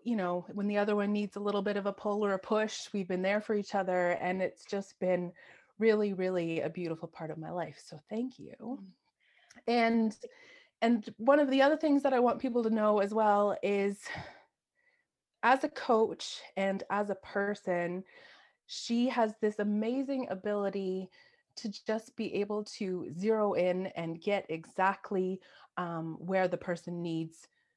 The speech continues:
Speaker 1: her the most. Like, she just gets it, and you can be yourself with pure, um, safety. Like, you know, she's got you heart, mind, and body, and it's just, it's just this absolutely beautiful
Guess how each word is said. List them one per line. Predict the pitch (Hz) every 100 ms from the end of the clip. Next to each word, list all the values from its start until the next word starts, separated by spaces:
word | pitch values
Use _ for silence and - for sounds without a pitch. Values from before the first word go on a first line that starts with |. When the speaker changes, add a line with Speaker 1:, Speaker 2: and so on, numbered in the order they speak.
| _
Speaker 1:
her | 185
the | 160
most. | 156 156 143 - - - -
Like, | 175 -
she | - 185
just | 165 180 185 - - - _ _ -
gets | 180 - 294
it, | 294 - - - -
and | 196 190
you | 202
can | - 185
be | 180
yourself | 202 196 175 - 226 214 220 - _ - - _
with | 190 185 -
pure, | - 233 233 226 226 226 233 - - -
um, | 190 185 180
safety. | - - 214 - 151 151
Like, | 151
you | 196 185
know, | 190 185 185 185
she's | - - 180 -
got | 165 185 -
you | 180 165 147 - _ -
heart, | - - - 202 196
mind, | 190 185 185
and | 175 170
body, | 180 185 185 170
and | - 170 170 160
it's | 151 147 -
just, | 202 - - - - -
it's | -
just | 311 -
this | 320 -
absolutely | 208 208 - 196 180
beautiful | 180 170 165 170